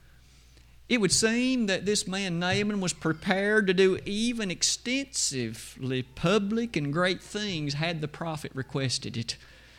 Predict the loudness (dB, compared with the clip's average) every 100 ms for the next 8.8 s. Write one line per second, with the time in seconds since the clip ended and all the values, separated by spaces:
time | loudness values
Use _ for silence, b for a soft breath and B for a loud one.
0 | b b b b b -20 -4 0 4 4
1 | 4 4 6 4 4 4 4 4 2 2
2 | 4 4 4 2 2 2 2 4 4 4
3 | 4 4 2 0 2 4 4 2 0 -2
4 | -4 -4 -2 0 0 2 2 4 2 4
5 | 4 8 8 8 6 4 2 4 4 4
6 | 4 2 2 0 -2 B B B B B
7 | B -20 -20 -20 -4 2 4 4 4 2
8 | 0 0 0 0 -4 -8 -12